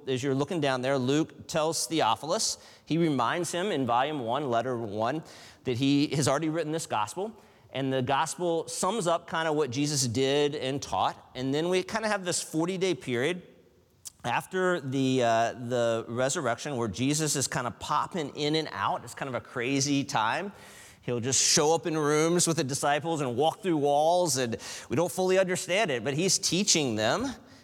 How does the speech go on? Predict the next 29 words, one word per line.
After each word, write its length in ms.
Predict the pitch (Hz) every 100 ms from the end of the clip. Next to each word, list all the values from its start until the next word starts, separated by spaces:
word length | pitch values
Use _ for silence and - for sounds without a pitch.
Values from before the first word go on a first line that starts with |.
| -
and 120 | 123
preparing 580 | 123 - 127 160 165 120
them 300 | 107 113 120
to 80 | 117
kinda 240 | 131 113
take 220 | 127 120
the 80 | 120
mantle 560 | 104 101 110 110 120 107
of 100 | 95
the 80 |
church. 520 | 90 - - - - - _
So 160 | - -
we, 60 | 110
we're 260 | 98 113
kind 200 | - 151
of 80 | 147
in 200 | 131 135
this 120 | 135
section. 420 | - 113 - 127
Luke's 280 | 120 139 -
explaining 560 | - - 110 113 123 127
this 200 | 131 -
to 100 | 131
Theophilus, 560 | 143 104 95 110 110
and 120 | 107 131
he 80 |
explains 920 | 165 - - 170 190 226 156 143 143 - - - - -
that, 440 | 117 123 147 143 143
um, 340 | 143 135 135